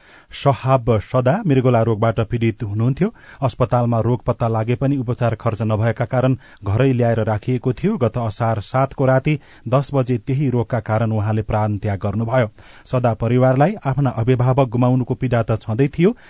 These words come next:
त्यसमाथि थपियो उहाँको अन्तिम संस्कार कहाँ गर्ने भन्ने चिन्ता। टोल छिमेक जम्मा भए तर शवलाई दाह संस्कारका लागि कहाँ लैजाने भन्ने निर्केल हुन सकेन। भोलिपल्ट बिहान एघार बजे उनीहरूले सहाबको शव नजिकैको कलिया नदी किनारमा पुर्याए।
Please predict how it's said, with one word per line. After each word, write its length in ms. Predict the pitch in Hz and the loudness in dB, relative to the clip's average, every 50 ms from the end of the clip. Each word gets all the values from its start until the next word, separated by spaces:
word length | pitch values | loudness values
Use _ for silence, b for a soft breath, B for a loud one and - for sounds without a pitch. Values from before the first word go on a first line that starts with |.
| B B | B B
त्यसमाथि 460 | - 151 143 - 170 160 156 156 147 135 | -2 -2 -2 0 0 0 0 0 -4 -6
थपियो 420 | - - 139 131 - 139 135 170 233 - - - _ - | -4 -4 -4 -2 0 2 2 2 0 -4 -8 -16 _ -6
उहाँको 380 | - 131 135 139 135 - 139 123 - - | -2 0 2 2 0 0 -2 -2 0 0
अन्तिम 380 | 127 139 143 - 175 180 180 151 | 0 0 0 0 0 0 0 0
संस्कार 480 | - - 147 131 - - 139 127 117 | -2 -2 -6 -6 -2 -2 -2 -2 -2
कहाँ 280 | - - 123 120 123 117 | -2 -4 -4 -4 -2 -2
गर्ने 260 | 110 117 110 113 110 | -2 -2 -2 -2 -4
भन्ने 220 | 101 104 107 110 123 | -4 -6 -6 -6 -4
चिन्ता। 340 | - 160 135 117 127 113 - B B B B B B B B B - | -2 -2 0 0 0 -2 -2 B B B B B B B B B 2
टोल 180 | 170 226 247 | 2 2 2
छिमेक 420 | 240 - 175 170 170 180 180 - 147 | 0 0 2 2 2 2 0 -2 -2
जम्मा 320 | 123 143 143 151 156 151 | 0 2 2 4 2 2
भए 240 | 123 107 101 127 170 | 0 0 -2 -2 -2
तर 220 | - - 165 151 139 | 0 0 0 0 0
शवलाई 460 | - - 156 151 143 156 156 151 143 | -2 0 -2 0 2 2 0 0 0
दाह 200 | 123 127 123 135 | 0 -2 -2 -2
संस्कारका 540 | 127 - 147 139 - - 143 135 127 - 135 | -2 -2 -2 -4 -2 -2 -4 -4 -2 -2 -2
लागि 240 | 131 131 127 123 120 | 0 0 0 -2 -2
कहाँ 240 | - 123 123 135 123 | -2 -2 -2 0 0
लैजाने 380 | 117 110 104 131 135 147 147 135 | 0 0 0 0 0 2 0 0
भन्ने 260 | 113 107 131 131 123 | -2 -2 0 0 2
निर्केल 340 | 120 120 113 - 123 117 113 | 2 0 0 0 -2 -2 -2
हुन 180 | 107 113 117 | -2 -4 -4
सकेन। 320 | 104 - 120 - - 117 107 104 B B B B B B - | -2 -4 -2 0 0 -2 -2 -2 B B B B B B 2
भोलिपल्ट 380 | 127 131 131 127 135 127 131 127 | 4 4 4 4 2 0 0 -2
बिहान 260 | 117 117 117 120 117 | -2 -2 -2 -2 -2
एघार 360 | 113 113 101 101 120 139 139 135 | -2 -4 -4 -2 -2 0 0 2
बजे 260 | 131 139 135 156 160 | 0 0 0 0 -2
उनीहरूले 560 | - 139 135 127 127 131 127 123 127 123 120 b b b b b | -2 -2 -2 0 0 0 0 2 2 2 2 b b b b b
सहाबको 520 | - - 123 110 135 131 127 135 135 127 | -2 -2 0 0 0 -2 -2 -2 -4 -4
शव 240 | 120 - 147 147 147 143 | -2 2 0 0 0 0
नजिकैको 600 | 123 120 120 113 123 123 - 135 120 - - 123 107 | 0 0 0 0 0 0 2 0 0 0 -2 -4 -2
कलिया 520 | - 131 131 135 143 160 160 151 143 139 127 | 0 0 0 0 2 2 4 4 4 4 4
नदी 340 | 123 123 123 117 117 120 | 4 2 2 2 0 -2
किनारमा 480 | 113 - 131 123 117 117 117 113 113 113 | -2 0 0 0 2 2 2 2 0 -2
पुर्याए। 380 | - - 127 147 156 180 233 | -2 -2 2 2 4 4 2